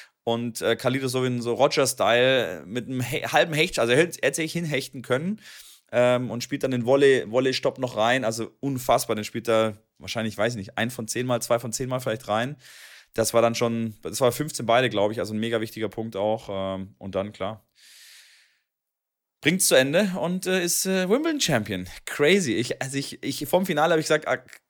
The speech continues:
Carlitos gewinnt das. Ich hab irgendwie dran geglaubt, dass Carlos das gewinnt, weil ich hab den vorher gesehen und fand den echt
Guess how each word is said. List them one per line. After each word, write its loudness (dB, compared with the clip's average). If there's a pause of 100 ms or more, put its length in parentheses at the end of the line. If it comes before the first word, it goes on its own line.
Carlitos -2
gewinnt -2
das. -2
Ich -6
hab -2
irgendwie -6
dran -2
geglaubt, 0
dass -6
Carlos 0
das -4
gewinnt, -10
weil 2
ich -4
hab -2
den -6
vorher -2
gesehen -4
und -8
fand -6
den -8
echt -14